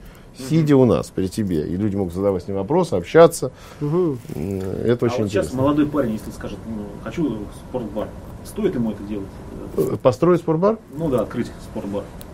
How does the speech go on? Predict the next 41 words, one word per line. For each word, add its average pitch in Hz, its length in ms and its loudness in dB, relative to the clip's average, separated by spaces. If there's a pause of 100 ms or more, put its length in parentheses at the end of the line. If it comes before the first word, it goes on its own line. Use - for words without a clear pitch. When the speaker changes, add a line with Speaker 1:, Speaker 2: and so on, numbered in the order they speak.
Speaker 2:
Ну, 80 260 -2 (640)
почему 95 220 -4
нет, 113 140 2
если 92 180 -4
есть 82 100 -8
финансирование, 90 640 0 (540)
почему 85 200 -8
нет? 73 120 -8 (480)
Speaker 1:
А - 100 0
Speaker 3:
Вы-, 175 80 6
Speaker 1:
в - 20 8
чём 135 160 0
Speaker 3:
вы- 139 120 -2
Speaker 1:
основные, 127 540 -4 (720)
а, 95 480 -6
основные, 113 360 -6
скажем, - 240 -8
Speaker 2:
Сейчас 190 240 10
я 175 100 8
объясню. 175 320 6 (140)
Speaker 1:
секреты? 101 420 -2
Speaker 2:
Секреты 170 400 6
сейчас 143 160 6
заключаются 147 480 2
в - 40 -18
том, 92 220 4
что 101 200 -2
вот 98 120 0
как 113 180 0
мы 101 100 0 (180)
начали 110 320 2
с - 80 -8
капитализма, 147 640 2
капитализм 139 400 4
сейчас 123 140 4
за-, 117 100 6
вырос 117 540 2
на 117 100 2
такую 120 520 2
историю, 165 360 4
что - 240 2